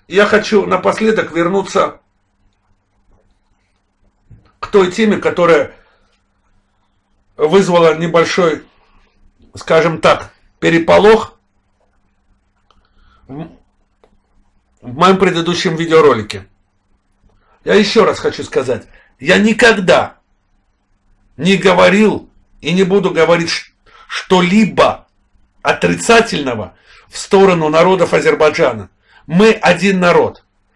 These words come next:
Азербайджанцы, талыши, лезгины, лаки, таты, русские, проживающие в Азербайджане. Я не буду перечислять все народы. Пускай остальные не обижаются, они для меня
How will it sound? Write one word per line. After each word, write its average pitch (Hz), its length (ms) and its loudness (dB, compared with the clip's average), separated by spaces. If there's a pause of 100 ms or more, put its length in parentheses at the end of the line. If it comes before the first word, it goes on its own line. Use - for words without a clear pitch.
(400)
Азербайджанцы, 170 880 0
талыши, 180 720 0 (140)
лезгины, 151 840 -4
лаки, 151 680 0 (200)
таты, - 600 0 (800)
русские, 180 800 0 (800)
проживающие 160 640 0
в 143 60 0
Азербайджане. 143 800 0 (120)
Я 165 140 0
не 196 80 2
буду 202 260 0
перечислять 165 540 -4
все 202 180 2
народы. 123 440 -2 (240)
Пускай 156 320 -2
остальные 160 520 -4
не 156 120 -6
обижаются, 160 480 2
они 143 240 -4
для 147 180 -6
меня 143 320 -4